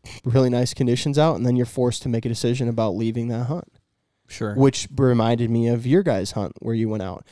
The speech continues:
Speaker 2: Yeah,
Speaker 1: and
Speaker 2: like
Speaker 1: the hunt that we had, Laughs and Limits.
Speaker 2: Yeah.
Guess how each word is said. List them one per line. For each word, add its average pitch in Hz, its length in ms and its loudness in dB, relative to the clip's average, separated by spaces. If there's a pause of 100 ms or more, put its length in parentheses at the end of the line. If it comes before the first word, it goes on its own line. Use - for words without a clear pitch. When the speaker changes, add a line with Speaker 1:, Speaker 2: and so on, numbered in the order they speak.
(160)
Speaker 2:
Yeah, 123 100 -4
Speaker 1:
and 151 220 4
Speaker 2:
like 143 100 4
Speaker 1:
the 127 60 2
hunt 139 180 2
that 113 100 2
we 190 160 2
had, 95 420 -6 (400)
Laughs 113 300 0
and 113 80 0
Limits. - 420 -4 (380)
Speaker 2:
Yeah. 120 200 -2